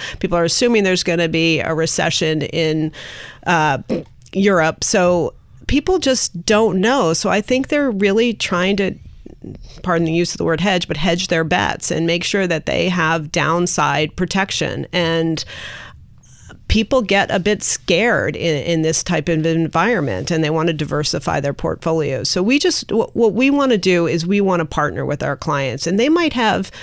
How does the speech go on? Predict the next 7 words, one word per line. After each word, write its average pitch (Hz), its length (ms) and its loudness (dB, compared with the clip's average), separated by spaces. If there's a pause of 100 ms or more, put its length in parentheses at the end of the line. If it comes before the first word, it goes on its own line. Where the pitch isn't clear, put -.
(340)
any 240 240 4
number 185 340 4
of 160 160 0
needs. 139 340 -2
They 175 120 2
might 175 340 0
have 165 340 -2